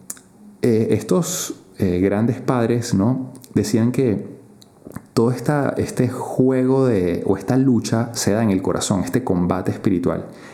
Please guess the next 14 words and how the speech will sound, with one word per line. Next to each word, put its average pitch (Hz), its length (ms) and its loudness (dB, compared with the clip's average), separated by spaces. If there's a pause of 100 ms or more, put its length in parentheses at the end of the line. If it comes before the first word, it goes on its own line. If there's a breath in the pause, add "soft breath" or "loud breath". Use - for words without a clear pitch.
(100)
Jesús, 123 680 0
de 107 100 2
alguna 101 240 2
forma, 110 500 0 (460 loud breath)
eh, 90 360 -2
que - 320 -6
nos - 120 -2
está - 140 -2
diciendo 107 300 0
que 101 100 -2
en 92 60 2
el 82 80 -2
corazón 90 300 0
se - 460 -2